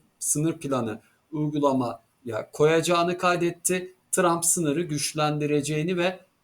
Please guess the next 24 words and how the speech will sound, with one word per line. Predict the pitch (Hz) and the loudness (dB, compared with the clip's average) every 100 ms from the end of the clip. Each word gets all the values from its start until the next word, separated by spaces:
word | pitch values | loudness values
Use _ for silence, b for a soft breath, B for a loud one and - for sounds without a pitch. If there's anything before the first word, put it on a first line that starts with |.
| _ | _
fentanil | 147 147 147 180 170 151 180 - _ _ - | 2 2 2 0 0 0 -4 -10 _ _ -6
akışının | 147 147 - 147 151 185 - _ _ _ | -4 -2 -2 -2 -2 -4 -10 _ _ _
durdurulmasını | 165 160 151 156 151 143 135 - 135 175 - _ - | 0 2 2 2 2 2 0 0 -2 -4 -6 _ -2
belirtti. | 135 120 120 - - 185 190 - _ 135 | 0 0 -6 -8 0 0 -2 -10 _ -2
Meksika, | 143 156 - 208 202 185 190 - | 0 6 6 6 4 4 2 4
A | 156 160 | 6 6
B | 170 170 | 4 0
D | 180 185 | 0 0
tarifelerinin | 175 156 147 151 139 135 127 175 190 _ _ | 2 2 2 0 2 2 2 -2 -4 _ _
bir | 175 | 4
ay | 156 147 - - | 4 2 -2 -2
ertelendiğini | 143 139 160 147 147 143 147 147 | -2 0 0 0 0 0 -2 -2
açıkladı. | 131 - - 117 123 196 - _ _ _ _ _ _ _ _ _ _ | -4 -4 -4 -4 -2 -4 -8 _ _ _ _ _ _ _ _ _ _
E, | 170 | -4
müzakereye | 185 214 190 214 214 214 214 220 220 208 - | -2 0 6 6 6 6 6 8 6 4 0
yönelik, | 165 151 139 175 - - | 0 2 2 0 -4 -8
e, | 156 160 156 | -4 -2 -2
haber | 156 180 180 | 0 2 2
akışları | 160 - - 139 147 190 | 2 0 -2 0 0 2
var. | 170 156 | 2 2
Bu | 165 - | 0 2
iyi. | 151 143 - _ B B _ | 2 2 -4 _ B B _
Bu | 170 202 | 4 6
arada | 196 156 170 226 | 6 6 4 4